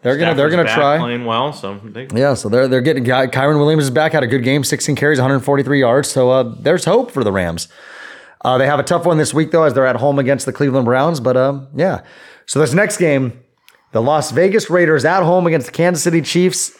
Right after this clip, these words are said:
Speaker 1: I was at this game. I was in attendance
Speaker 2: So
Speaker 1: in
Speaker 2: I,
Speaker 1: Las Vegas.
Speaker 2: I have to ask, when the Raiders go up fourteen nothing, did you think they were gonna win?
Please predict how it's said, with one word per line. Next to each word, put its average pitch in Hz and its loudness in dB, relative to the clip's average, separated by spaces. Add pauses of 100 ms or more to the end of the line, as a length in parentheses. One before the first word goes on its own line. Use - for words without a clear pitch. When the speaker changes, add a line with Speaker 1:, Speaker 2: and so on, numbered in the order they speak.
(120)
Speaker 1:
I 156 2
was 190 4
at 160 2
this - -2
game. 85 -8
I 110 0
was 117 2
in 165 2
attendance 170 0 (260)
Speaker 2:
So 143 -6
Speaker 1:
in 190 2
Speaker 2:
I, - 4
Speaker 1:
Las 180 0
Vegas. 117 2
Speaker 2:
I - -2
have 131 -2
to 127 -4
ask, 104 -6 (100)
when 110 -6
the 113 0
Raiders 127 2
go 127 2
up 113 -8
fourteen 120 -4
nothing, 101 -6 (340)
did 104 -8
you 101 -6 (300)
think 104 -4
they 107 -2
were 101 -2
gonna 98 -6
win? 107 -4